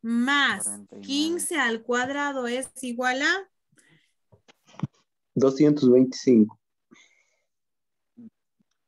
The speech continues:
Speaker 1: Doscientos veinticinco. Ya, perfecto. Ahora sí, continúo la suma. Control C. Continúo.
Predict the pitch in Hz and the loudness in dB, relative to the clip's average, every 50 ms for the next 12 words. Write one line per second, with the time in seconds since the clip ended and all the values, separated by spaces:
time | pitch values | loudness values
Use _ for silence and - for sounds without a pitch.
0 | _ _ _ _ _ _ _ _ - 196 196 202 202 - - 240 247 262 262 277 | _ _ _ _ _ _ _ _ -18 -16 -14 -12 -10 -8 -6 -4 -4 -2 -2 -2
1 | 262 240 214 226 233 247 254 247 247 262 254 247 - - 254 240 214 196 190 - | -4 -4 -4 -4 -4 -4 -4 -4 -6 -6 -4 -4 -4 -2 -2 -2 -2 -2 -4 -6
2 | - - 160 - - _ _ _ _ _ _ _ _ - - - _ _ _ _ | -10 -18 -20 -20 -20 _ _ _ _ _ _ _ _ -20 -20 -20 _ _ _ _
3 | _ _ _ _ _ _ _ _ _ _ _ _ _ - 185 185 185 190 220 254 | _ _ _ _ _ _ _ _ _ _ _ _ _ -16 -14 -10 -6 -2 -2 -2
4 | 294 294 - - 190 190 196 196 - - 277 269 277 262 - _ - - _ _ | -2 -4 -6 -8 -8 -8 -6 -8 -6 -2 -2 -2 -2 -2 -6 _ -20 -20 _ _
5 | _ - 214 214 220 233 240 254 240 - 294 285 262 - - _ - 220 226 240 | _ -6 -4 -2 -2 -2 -2 -2 -4 -2 -2 -4 -4 -6 -10 _ -4 0 0 2
6 | 233 269 277 285 285 320 302 254 208 - _ - 202 190 202 - - - 240 226 | 2 4 4 4 4 4 2 0 -2 -6 _ -12 -10 -6 -6 -6 -4 -4 -4 -4
7 | 196 190 - - _ _ _ _ - - - - _ _ _ _ _ _ _ 202 | -4 -6 -10 -14 _ _ _ _ -20 -20 -20 -20 _ _ _ _ _ _ _ -16
8 | 196 202 - - 214 220 220 - - - 262 262 262 277 277 277 - - - - | -16 -16 -16 -16 -16 -14 -14 -14 -12 -10 -10 -8 -8 -8 -10 -10 -14 -20 -20 -20
9 | _ _ _ _ _ - - _ _ - - _ _ _ _ _ _ _ _ _ | _ _ _ _ _ -20 -20 _ _ -20 -20 _ _ _ _ _ _ _ _ _
10 | _ _ _ _ _ _ _ _ _ _ _ _ _ _ 185 190 196 - 214 226 | _ _ _ _ _ _ _ _ _ _ _ _ _ _ -18 -16 -14 -10 -8 -6
11 | 233 247 262 262 262 269 294 | -6 -4 -4 -6 -4 -4 -6